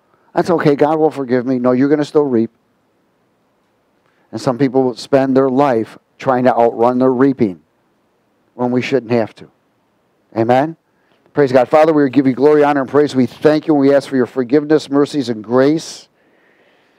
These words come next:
of everything that we've done that has broken covenant vows and anything else that's offended you.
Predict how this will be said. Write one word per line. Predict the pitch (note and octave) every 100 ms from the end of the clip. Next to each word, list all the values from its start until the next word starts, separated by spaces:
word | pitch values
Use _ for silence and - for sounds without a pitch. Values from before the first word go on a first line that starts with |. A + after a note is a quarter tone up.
| _
of | B2
everything | D3 D#3+ D#3+ E3
that | D#3+
we've | D3+ C#3+
done | A#2 C#3+ D3+
that | D3
has | B2 A2
broken | G#2 C#3+ - A#2
covenant | - C#3 D3 C#3+ A2
vows | B2 C3 C#3+ C#3+ C3+
and | A2
anything | B2+ C3+ C3+ B2
else | B2+ C3+ -
that's | B2 -
offended | G2 - C3+ C3+ G#2+
you. | A#2 A2+